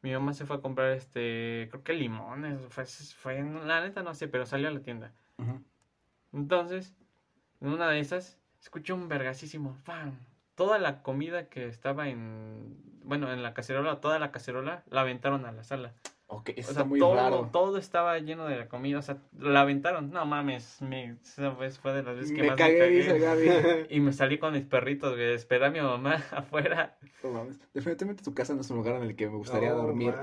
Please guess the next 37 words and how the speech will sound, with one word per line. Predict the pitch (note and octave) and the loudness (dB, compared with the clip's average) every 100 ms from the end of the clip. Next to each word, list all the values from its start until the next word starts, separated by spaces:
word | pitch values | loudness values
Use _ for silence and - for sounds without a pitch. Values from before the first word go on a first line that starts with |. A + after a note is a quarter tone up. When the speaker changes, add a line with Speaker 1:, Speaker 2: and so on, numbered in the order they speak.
| B2+ | -4
Speaker 2:
un | A#2 | -2
buen | G#2+ G#2 | -2 -2
rato, | F2 A#2+ | -4 -6
Speaker 3:
manches. | - - | -8 -4
Speaker 2:
pero | F2 D3 | 0 2
Speaker 3:
Pues, | D3+ - - - | 0 -2 -12 -16
Speaker 2:
bueno. | D3+ - | -18 -12
Speaker 3:
insúltalos, | C#3 C#3 A3 A#3+ A3+ A3+ | -6 -4 -2 0 0 -2
güey, | G#3 | -8
como | E3+ | -8
dice | F3 G3 | -10 -10
Carlos | F#3+ F3+ | -14 -12
Trejo, | F#3 F3+ F3+ | -12 -10 -10
güey. | E3+ | -4
Speaker 2:
Sí, | D3+ | 0
güey. | B2+ B2 | 2 2
Speaker 3:
Se | |
van. | C3+ F3 - - | 2 0 -4 -4
Speaker 2:
Mentándole | C#3+ C#3 E3+ G3 D#3 | 0 2 4 6 6
la | C#3 | 6
madre, | D3+ G3 | 6 6
cualquier | C#4+ C#3+ D3 | 6 6 4
materia | D3+ D3+ D#3 | 6 6 4
se | C3+ | 4
va. | A#2+ B2+ - | 2 0 4
Speaker 3:
<laughs> | G3 G3 - - - F#3+ F3 A2+ | 4 4 0 0 -4 -6 -6 -4
Speaker 2:
Bueno, | C#3+ D3+ D#3 | 4 4 6
banda, | D3+ D#3+ E3+ | 4 2 -2
sin | - A#2+ | -2 -2
más | B2 B2 | 0 0
que | C#3+ | 0
agregar, | A#2 A2+ B2 F#3+ A3 B2 | 2 2 2 0 -4 -4
eh, | A2+ G#2+ G2+ | -2 0 0
ya | G#2+ A2 A2 G#2+ G2 - | 0 2 2 0 -2 -2
terminamos | A#2+ A2+ A#2+ A2+ | -2 0 -2 -4
este | - | -4
episodio. | A2+ A#2 G3 A#3 | 0 4 6 6